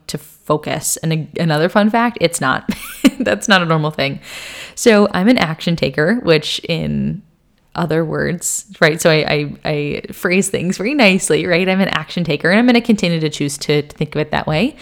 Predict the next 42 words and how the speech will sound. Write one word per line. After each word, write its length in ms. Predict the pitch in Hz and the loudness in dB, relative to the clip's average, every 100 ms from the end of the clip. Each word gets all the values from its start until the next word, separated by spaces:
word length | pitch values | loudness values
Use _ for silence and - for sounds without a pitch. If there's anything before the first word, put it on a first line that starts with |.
| - - - - | -18 -18 -12 -6
Um, 240 | 156 156 | -4 -4
some 260 | - 170 175 | -2 -2 -2
may 100 | 170 | -2
think 220 | 160 160 | -4 -4
of 100 | 156 | -2
it 120 | 160 | 0
as 180 | 160 160 | -2 -2
impulsive. 600 | 196 - 160 202 285 - - | -2 -4 -6 -4 -4 -8 -12
<laughs> 40 | - 208 247 | 4 4 6
So 120 | - 247 | 4 4
that's 280 | 214 160 | 2 2
another 280 | 170 165 208 | 0 2 2
word 200 | 165 143 | 0 0
for 140 | 147 143 | 2 2
it. 180 | 220 - - - - - - | 0 -4 -16 -16 -16 -14 -4
Um, 440 | 165 156 160 160 - _ _ _ _ - 254 | -2 -2 -2 -4 -10 _ _ _ _ -4 4
and, 180 | 233 220 | 4 4
and 140 | 240 240 | 4 4
when 100 | 339 | 2
I 60 | |
say 140 | 359 262 | 2 2
impulsive 540 | 214 180 - 165 165 - _ _ _ _ _ - | 2 0 0 0 -2 -14 _ _ _ _ _ -4
or 80 | 240 | 2
action 320 | 208 - 185 | 2 2 -2
taker, 260 | 185 180 - | 0 -2 -2
I'm 60 | |
not, 180 | 294 - | -4 -4
like, 240 | - - 165 | -6 -6 -6
risky, 440 | 156 - - 202 - | -6 -8 -10 -10 -2
right? 100 | 196 | 2
I'm 60 | 202 | 2
not 140 | 202 | 4
gonna 100 | 208 | 2
go 100 | 208 | 2
spend 280 | - 170 160 | 2 0 0
all 40 | |
my 100 | 165 | 0
money. 280 | 160 147 151 | 2 0 0
I'm 80 | 165 | 0
not 180 | 160 - | -2 -2
gonna 120 | 165 | -2
go 440 | 165 165 156 160 | 2 4 4 2